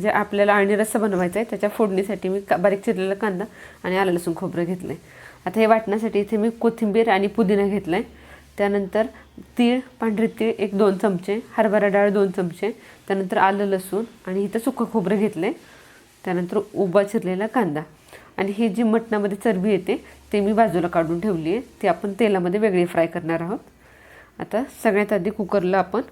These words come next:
मटण शिजायला टाकूयात. मटण शिजायला टाकण्यासाठी कुकरमध्ये मी मोठ्या तीन चमचे तेल घेतलं आहे, एक तीन ते चार चमचे साधारण.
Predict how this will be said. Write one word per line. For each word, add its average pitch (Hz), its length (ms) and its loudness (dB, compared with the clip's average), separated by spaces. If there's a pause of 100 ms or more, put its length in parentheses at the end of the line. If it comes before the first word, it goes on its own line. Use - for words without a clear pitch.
(180)
मटण 202 240 0
शिजायला 185 380 0
टाकूयात. 170 320 -6 (1080)
मटण 185 340 -4
शिजायला 202 300 0
टाकण्यासाठी 196 640 -6 (400)
कुकरमध्ये 180 500 -4
मी 185 100 0
मोठ्या 190 340 -4 (120)
तीन 202 180 -2
चमचे 185 380 -6
तेल 190 160 2
घेतलं 185 320 -4
आहे, 233 80 -6 (960)
एक 180 160 -10
तीन 190 240 -2
ते 208 60 -2
चार 196 200 0
चमचे 175 280 -6
साधारण. 185 380 -4